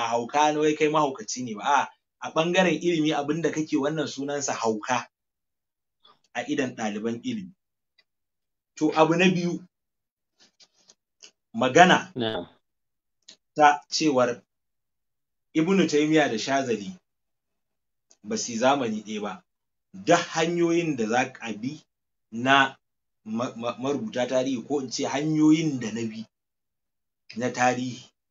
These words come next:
Speaker 1: tu'akkidu jami'ur riwayat.
Speaker 2: Eh.
Speaker 1: Cewa Shazali ya yi wafati ɗari shida da hamsin da shida.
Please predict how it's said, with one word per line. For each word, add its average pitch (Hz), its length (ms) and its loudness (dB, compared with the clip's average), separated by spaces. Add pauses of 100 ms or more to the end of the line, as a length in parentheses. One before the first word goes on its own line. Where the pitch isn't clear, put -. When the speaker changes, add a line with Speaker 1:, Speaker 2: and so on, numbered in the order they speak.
(840)
Speaker 1:
tu'akkidu 175 880 -2 (720)
jami'ur 170 840 0
riwayat. 123 1000 0
Speaker 2:
Eh. 95 340 -2 (800)
Speaker 1:
Cewa 135 360 -2
Shazali 147 720 2
ya 151 140 6
yi 156 80 4
wafati 147 720 0 (240)
ɗari 135 500 -8 (320)
shida 147 600 2 (1040)
da 95 220 -8
hamsin 110 640 -8
da 117 100 -2
shida. - 320 -8